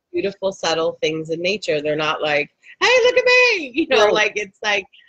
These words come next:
Speaker 1: "I'm here if you want." And, and I feel like that's how their essences are, too. It's like,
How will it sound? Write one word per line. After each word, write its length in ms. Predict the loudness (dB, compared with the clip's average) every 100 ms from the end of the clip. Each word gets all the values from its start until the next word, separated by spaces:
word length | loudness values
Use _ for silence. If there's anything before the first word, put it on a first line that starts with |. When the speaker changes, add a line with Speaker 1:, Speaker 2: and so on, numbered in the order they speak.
| -8
Speaker 1:
"I'm 200 | -6 -6
here 380 | -6 -6 -6 -8
if 20 | -10
you 160 | -12
want." 360 | -8 -6 -6 -8 -6
And, 220 | -4 -4 -8 -20 _ _ _ -4
and 120 | -2
I 80 | -2
feel 280 | -2 -2
like 180 | -2 -2
that's 300 | -2 -2 -2 -6
how 100 | -4
their 180 | -4 -4
essences 480 | -10 -14 -14 -8
are, 120 | -6 -6
too. 280 | -8 -6 -6
It's 200 | -6 -6
like, 240 | -4 -4